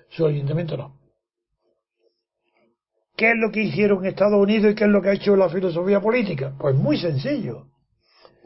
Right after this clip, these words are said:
Esa asamblea reunida tiene que nombrar a un jefe de la asamblea,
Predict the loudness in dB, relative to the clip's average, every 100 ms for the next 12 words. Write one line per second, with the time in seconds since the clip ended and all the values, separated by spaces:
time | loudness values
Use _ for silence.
0 | _ -4 -2 0 0 0 2 2 2 2
1 | 2 2 2 -4 _ _ _ _ _ _
2 | _ -4 0 0 0 -2 0 0 0 -4
3 | _ _ _ _ _ _ -4 -2 0 -2
4 | -4 -4 -6 -6 -6 -4 -6 -8